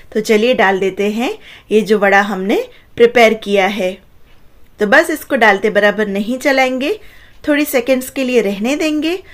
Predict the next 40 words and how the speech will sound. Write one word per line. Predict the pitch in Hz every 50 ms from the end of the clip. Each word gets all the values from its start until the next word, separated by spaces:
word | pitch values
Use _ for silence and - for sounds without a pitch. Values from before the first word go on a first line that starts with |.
| - - - - -
उसके | 208 214 - - 240 233
बाद | - 226 240 294 - - - - -
उलटते | 208 214 214 247 247 - - 311
पलटते | 294 - 233 220 208 202 202 - - 208
हमें | 208 202 185 185 190 190 180 175
इसे | 175 - - 233 285 440 - - - - - _ _ - - - - - - - -
बढ़िया | 170 226 240 311 370 403
सा | 392 - 415
कलर | 403 262 226 220 226 220
आने | 208 190 185 196 196
तक | 175 247 339 - - - - -
फ्राई | - 247 220 214 208
कर | 214 226 202
लेना | 202 208 208 196 202 208
है। | 214 233 269 302 440 - - - - - - -
आप | 233 214 220 -
खुद | - 254 220
ही | 311 311
महसूस | 302 269 254 254 - 311 302 -
कर | - 294 269
पाएंगे | 269 - 220 214 208 208 226 233
कि | - 269 254
ये | 262 285 285
क्रिस्पी | 285 269 233 214 214 214 - - 233
हो | 226 214 196 196
चुका | - 190 - - 202 202
है, | 208 247 330 466 480 -
बस | - 226 214 214
इतनी | 202 196 202 202 196
देर | 175 190 196 208
हमें | 196 180 180 165
इसे | 180 - - 320 453 453 - - -
फ्राई | 254 214 190 196
करना | - 208 202 190 185 190
है। | 196 214 196 190 202 - - - - - - - -
तो | -
आप | 233 269
देख | 208 240 240 240
सकते | 247 - 277 - - 311
हैं | 311 339